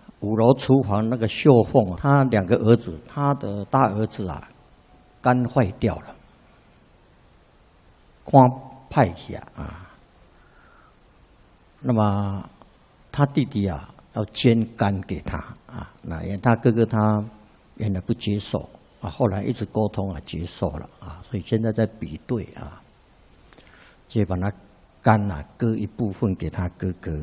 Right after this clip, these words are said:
啊，让他哥哥能够继续活下来啊。啊，所以刚才讲到这个肝啊，我就想到这个事情。那有时候啊，真的有一些事情我们做不到，不代表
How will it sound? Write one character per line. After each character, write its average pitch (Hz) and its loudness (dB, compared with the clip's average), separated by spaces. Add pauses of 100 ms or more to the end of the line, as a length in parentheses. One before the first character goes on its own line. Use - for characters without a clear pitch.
(140)
啊， 80 -10
让 110 -2
他 104 0
哥 101 -6
哥 101 -4
能 90 -8
够 95 -6
继 87 -10
续 82 -8
活 - -12
下 80 -8
来 120 -18 (100)
啊。 - -20 (1700)
啊， 90 -4
所 113 6
以 90 4 (760)
刚 135 4
才 113 6
讲 90 -2
到 117 0
这 113 -4
个 95 -4 (120)
肝 107 6
啊， 85 -4
我 - -8
就 113 0
想 82 -4
到 95 -4
这 101 -8
个 104 -6
事 98 -4
情。 - -8 (540)
那 123 6
有 123 8
时 120 6
候 151 10
啊， 92 8 (340)
真 165 8
的 139 8
有 113 4
一 117 8
些 135 8
事 135 0
情 95 -4
我 92 -6
们 98 -6
做 - 2
不 - -4
到， 95 0 (240)
不 - 0
代 135 0
表 80 -6